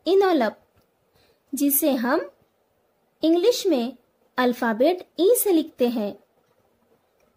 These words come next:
और इसमें लेटर यानी खत को रखा जाता है।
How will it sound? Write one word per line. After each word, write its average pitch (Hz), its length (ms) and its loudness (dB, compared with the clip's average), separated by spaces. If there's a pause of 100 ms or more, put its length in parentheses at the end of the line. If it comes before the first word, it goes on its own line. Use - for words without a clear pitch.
और 285 380 0 (320)
इसमें 269 300 0
लेटर 240 480 0 (440)
यानी 240 380 0
खत - 420 -6
को 302 140 2
रखा 302 400 0
जाता 277 340 0
है। 226 380 -6